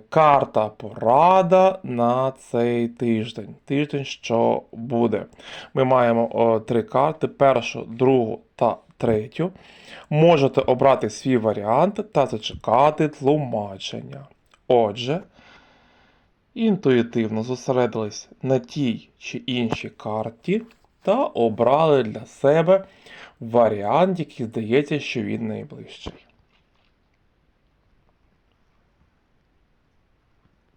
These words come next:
Тут, е, перепрошую за сонячного зайчика.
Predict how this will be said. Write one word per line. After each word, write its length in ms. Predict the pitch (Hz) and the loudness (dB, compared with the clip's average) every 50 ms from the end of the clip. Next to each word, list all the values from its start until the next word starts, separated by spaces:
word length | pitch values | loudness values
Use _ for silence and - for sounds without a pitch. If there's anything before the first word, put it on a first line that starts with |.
| - - | -20 -20
Тут, 400 | 240 - - - - - - - | -20 -20 -20 -16 -6 -4 -2 -2
е, 80 | 107 | -2
перепрошую 600 | 214 - - 113 113 - - 123 117 113 117 113 | -4 -6 -4 -4 -4 -2 0 -2 -2 -2 -4 -6
за 100 | 107 110 | -6 -8
сонячного 560 | 107 - 123 104 113 107 - - - 113 110 | -8 -8 -8 -8 -8 -10 -10 -12 -12 -12 -10
зайчика. 500 | 110 135 147 143 139 - - - - - | -10 -10 -10 -10 -10 -12 -14 -14 -14 -18